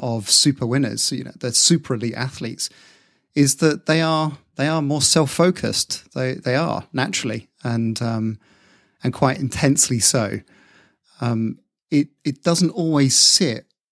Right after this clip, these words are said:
for those people who are in support of other people. Um, in that sense, is that what you are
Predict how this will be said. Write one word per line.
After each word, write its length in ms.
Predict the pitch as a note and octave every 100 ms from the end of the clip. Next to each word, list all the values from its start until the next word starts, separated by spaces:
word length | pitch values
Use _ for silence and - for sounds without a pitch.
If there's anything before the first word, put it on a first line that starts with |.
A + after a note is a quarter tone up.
| _ _ _ _ -
for 180 | - B2+
those 280 | C#3+ C3+ -
people 340 | - C3+ -
who 260 | - C#3 C3+
are 460 | C3 B2+ B2 B2 _ -
in 160 | D3
support 640 | C3+ - C3+ - D#3 C#3+ C#3
of 400 | A2+ A#2 - _ _ _ _ _ -
other 140 | C3+
people. 520 | C3+ F3+ F#3 A2+ - - _ _
Um, 360 | - A2+ A2 G#2 -
in 80 | C3
that 160 | F3
sense, 320 | - A2+ -
is 100 | C3
that 160 | B2+ E3+
what 140 | D#3+
you 180 | D#3+ C#3
are 140 | C3+